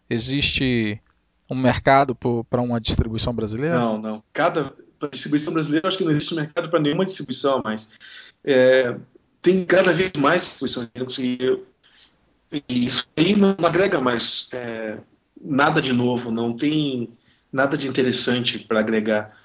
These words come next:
Speaker 2: É, eu, eu vejo agora que a gente tem o Ubuntu, tem o Red Hat, tem até, tirando esses dois, assim, o Debian mesmo, né, que tem comunidade e tal, mas, mas não tem mais espaço pra, pra esse tipo de experimento como tinha dez anos atrás.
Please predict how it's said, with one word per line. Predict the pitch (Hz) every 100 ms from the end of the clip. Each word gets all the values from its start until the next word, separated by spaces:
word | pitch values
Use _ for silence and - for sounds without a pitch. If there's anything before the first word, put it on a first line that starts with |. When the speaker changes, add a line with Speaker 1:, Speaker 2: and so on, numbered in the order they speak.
| _ _ _ -
Speaker 2:
É, | 120 117 113 110 107 - -
eu, | 147 147
eu | 143
vejo | 143 160 170
agora | 135 143 165
que | 175 151
a |
gente | 139 143
tem | - 135 123
o | 113 110
Ubuntu, | 110 123 165 156
tem | 143 127 120
o | 113 107 - - -
Red | 131 127 143 135
Hat, | 131 131 -
tem | - 123 120 117 117 _ - - - _ _
até, | 135 - 196 208 196 -
tirando | - 175 170
esses | 214 185 131
dois, | 147 180
assim, | 170 - 143
o |
Debian | 117 156 190 143
mesmo, | 120 156 147
né, | 127
que | 120
tem | 110
comunidade | 113 110 - 135 117
e |
tal, | 135 143
mas, | 139 - - _ _ -
mas | 220
não | 277
tem | 320 269
mais | -
espaço | 120 - 117 110 -
pra, | 117 113 104 - _ _ _ _ _
pra | 131 113
esse | 110 -
tipo | 156 151
de |
experimento | 127 165 135 135 156
como | - 135
tinha | 127 143
dez | 120 139 120
anos | 127 123
atrás. | 117 113 107 101 -